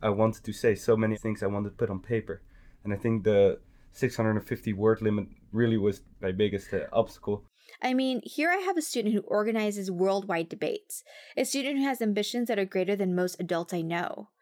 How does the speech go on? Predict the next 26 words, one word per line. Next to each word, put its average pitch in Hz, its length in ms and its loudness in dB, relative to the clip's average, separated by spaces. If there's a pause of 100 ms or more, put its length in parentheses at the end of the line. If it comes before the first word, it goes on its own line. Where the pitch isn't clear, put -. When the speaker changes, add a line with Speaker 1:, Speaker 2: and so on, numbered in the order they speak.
(320)
Speaker 2:
All 247 180 2
of 262 80 2
his 277 200 0
dreams, 220 400 2
his 208 160 0
ambitions, 185 560 0
his 185 120 -8
personality, 196 840 -2 (320)
everything 320 320 2
was 311 140 0
so 277 540 0
crucial 262 600 -4
to 220 140 -6
Wesley's 202 420 -2
story. - 600 -2
How 349 180 0
could 440 140 2
he 381 100 4
do 277 180 0
himself 240 480 0
justice - 760 -2
and 202 120 2
represent 214 440 0
who 208 120 0
he 202 160 4
is 185 160 -2